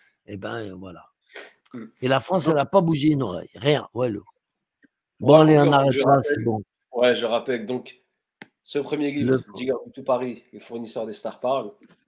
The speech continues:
Speaker 2: Il y a le deuxième, Le Prince de la Coke, c'est la suite. Digger de tout Paris,
Speaker 1: Ouais.
Speaker 2: la suite. Et le dernier qui est sorti, voilà, L'éducation d'un voyou, Digger de tout Paris
Speaker 1: Voilà.
Speaker 2: et des
Speaker 1: C'est le
Speaker 2: fusions.
Speaker 1: me-, c'est le meilleur, il est extraordinaire, ce livre, c'est une perle.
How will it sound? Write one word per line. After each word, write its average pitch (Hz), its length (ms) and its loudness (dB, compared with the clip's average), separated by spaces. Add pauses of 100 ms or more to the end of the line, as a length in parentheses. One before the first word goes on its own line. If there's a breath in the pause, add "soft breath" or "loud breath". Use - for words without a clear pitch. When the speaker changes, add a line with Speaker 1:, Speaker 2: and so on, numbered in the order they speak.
(300)
Speaker 2:
Il 107 60 -20
y 110 40 -2
a 113 40 -2
le 117 100 -4
deuxième, 120 540 -6 (720)
Le 113 100 -12
Prince 131 220 -12
de 135 80 -2
la 123 100 0
Coke, 131 200 -6
c'est - 120 -10
la 117 80 -4
suite. - 460 -14 (400)
Digger 110 260 -6
de - 80 -10
tout 90 80 -6
Paris, 90 160 -2
Speaker 1:
Ouais. 110 60 -2
Speaker 2:
la 107 60 -6
suite. - 260 -18 (1120)
Et 139 320 -4
le 131 160 -6
dernier 139 360 -2
qui 135 120 -12
est 123 40 -6
sorti, 127 500 -14 (800)
voilà, 110 220 -6
L'éducation 120 480 -10
d'un 120 100 -4
voyou, 107 380 -8 (220)
Digger 113 260 -10
de 107 80 -10
tout 95 80 -8
Paris 95 100 -6
Speaker 1:
Voilà. 110 480 2 (140)
Speaker 2:
et 123 100 -10
des 127 220 -2
Speaker 1:
C'est 135 200 6
le 135 60 8
Speaker 2:
fusions. 139 240 8
Speaker 1:
me-, 127 60 2
c'est 147 180 6
le 143 60 10
meilleur, 151 380 10
il 117 140 4
est 123 60 4
extraordinaire, 127 680 0
ce - 120 -8
livre, 104 240 -6
c'est - 140 2
une 143 220 6
perle. 117 380 2